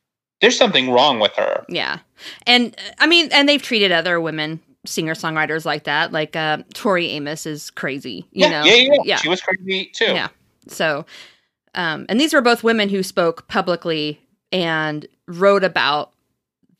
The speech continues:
Speaker 2: their rapes, you know? They were both sexually assaulted when they were young, and they both have songs that they wrote about that. But they're still treated like they're insane.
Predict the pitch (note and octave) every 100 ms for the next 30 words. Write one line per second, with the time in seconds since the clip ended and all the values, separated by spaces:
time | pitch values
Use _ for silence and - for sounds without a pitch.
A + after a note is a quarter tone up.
0 | - F3 D#3+ D3+ D3 D3 - - E3 D#3+
1 | E3+ D3+ - - - - F3+ F3 D3 C3+
2 | D#3 - F3 E3 E3 E3 F3+ - D#3+ D3+
3 | - D3+ D3+ D3 C#3+ C#3 C#3 C3 C3 C#3
4 | B2 C3 D#3 D3 D3 D3 C#3+ C#3+ C#3+ C3+
5 | _ - _ _ - - F3 D#3+ D3+ D3+
6 | - - C#3+ D3+ C#3+ D3 D3 C#3 D3 -
7 | - - _ _ _ _ - F#3 F3 F3+
8 | - F3+ E3+ - D#3+ D#3+ D#3 D3 - D3+
9 | C#3 C3+ - B2 C2+ -